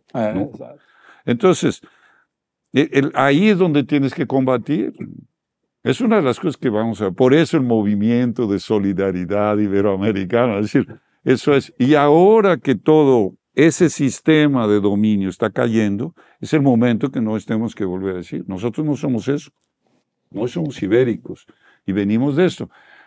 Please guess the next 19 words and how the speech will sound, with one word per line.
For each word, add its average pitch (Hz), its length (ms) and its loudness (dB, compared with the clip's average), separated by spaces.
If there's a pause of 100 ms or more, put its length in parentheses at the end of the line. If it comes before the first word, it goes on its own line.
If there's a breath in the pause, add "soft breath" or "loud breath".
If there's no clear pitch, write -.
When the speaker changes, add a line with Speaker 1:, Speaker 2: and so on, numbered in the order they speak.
(220 soft breath)
Speaker 2:
No 170 340 4
que 180 100 0
vamos 165 360 0
a 170 60 4
imitar 143 420 2
a 139 60 4
España, 139 360 -2
porque 95 220 -4
ahí 113 120 2
vienen 123 220 0
los 117 220 -4
hispanistas, 117 600 -2
decir, 120 200 -2
"No, 170 480 4
España", 127 920 2
y 104 60 -2
tal, 113 200 0
y 95 60 -4
tal. 87 160 -8